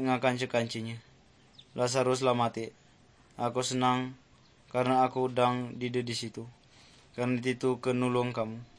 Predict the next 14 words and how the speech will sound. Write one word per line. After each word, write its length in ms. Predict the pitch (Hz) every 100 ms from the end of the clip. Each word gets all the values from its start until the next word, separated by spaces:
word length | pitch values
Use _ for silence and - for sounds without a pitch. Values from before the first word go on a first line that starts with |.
| - - - -
Mangke 320 | 123 127 131
ndak 240 | 131 127 127
percaya 400 | 127 123 127 123
nga 160 | 117
aku. 240 | 113 - 117 123 _ -
Malah 400 | 123 131 135 127
kita 240 | 131 120
ke 80 | 120
situ 320 | 123 120 127
mbak 320 | 120 120 120 - -
inilah." 480 | - 127 117 107 117 - _ - - - -
Odem 320 | 135 131 135
Yesus 400 | 135 135 139 131
sampai. 480 | 131 123 117 117